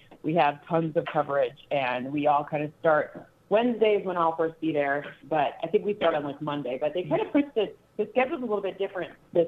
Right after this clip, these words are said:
week, or this year than, than before. So it's a little bit later. Like, some of the media day stuff is just later, so.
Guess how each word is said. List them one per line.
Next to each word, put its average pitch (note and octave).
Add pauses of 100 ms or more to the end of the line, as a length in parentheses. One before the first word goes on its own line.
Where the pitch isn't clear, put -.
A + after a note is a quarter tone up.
week, - (1200)
or F3+
this E3
year C#3+
than, -
than D3+
before. C3
So D3+
it's D3
a E3+
little F3+
bit F3
later. C3
Like, C3+
some D#3
of D3+
the D#3+
media A3+
day F#3
stuff E3+
is D#3
just D#3
later, B2+
so. -